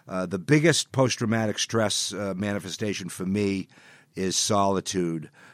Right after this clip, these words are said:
For many years, inclu-, inclu-, including, uh, now, uh, until my wife last summer threw out the chair, I would sit in a chair looking out the window.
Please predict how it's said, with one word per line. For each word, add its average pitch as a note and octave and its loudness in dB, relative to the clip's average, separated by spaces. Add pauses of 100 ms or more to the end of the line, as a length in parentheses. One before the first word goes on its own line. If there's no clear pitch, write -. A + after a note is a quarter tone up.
For - -8
many G#2+ 6
years, F#2+ 2
inclu-, G2 -4
inclu-, G2+ -4
including, G#2+ 2
uh, F#2+ -4
now, G#2 2 (420)
uh, F#2+ -2
until F#2+ -2
my G2 2
wife G#2+ 0 (120)
last G2 -2
summer A2 2
threw G2+ 0
out F#2+ 0
the F#2 -8
chair, A#2 0 (240)
I A2 2
would A2 4
sit - 4
in A#2 2
a A2+ 0
chair B2 2
looking G2+ -2
out G2 -4
the F#2 -6
window. E2+ -4